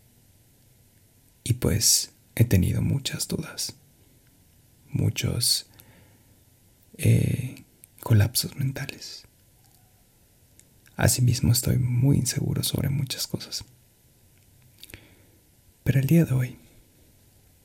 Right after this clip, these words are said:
quiero desahogar mi mente, así como tú. No importa qué es lo que estés haciendo.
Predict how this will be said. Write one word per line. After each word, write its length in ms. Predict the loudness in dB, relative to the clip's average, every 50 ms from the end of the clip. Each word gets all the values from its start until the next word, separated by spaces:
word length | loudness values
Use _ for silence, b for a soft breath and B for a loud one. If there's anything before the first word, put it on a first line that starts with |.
| _ _ _ _ _ _ _ _ _ _ _ _ _ _ _ _ _ _ _ _ -20 -20 -20 -16 -6
quiero 220 | -2 -2 0 0 0
desahogar 540 | -2 -4 -4 -4 -6 -8 -8 -10 -12 -12 -12
mi 100 | -16 -18
mente, 400 | -18 -20 -18 -16 -18 -18 -18 -20 _ _ _ _ _ _ _ _ _ _ _ _ _ _
así 240 | 0 0 0 0 0 -4
como 240 | -6 -8 -10 -10
tú. 140 | -12 -14 -16 -16 -18 _ _ _ _ _ _ _ _ _ _ _ _ _ _ _ _ _ _ _ _ _ _ _ _ _ _ _ _ _ _ _ _ _ _ _ _ _ _ _ _ _ _ -2
No 80 | 0 0
importa 480 | 0 0 -2 -4 -4 -4 -4 -8 -8 -8
qué 120 | -8 -8
es 120 | -8 -6
lo 80 | -6 -8
que 120 | -6 -6
estés 340 | -8 -8 -8 -8 -8 -10 -10
haciendo. 420 | -10 -8 -8 -8 -8 -12 -14 -20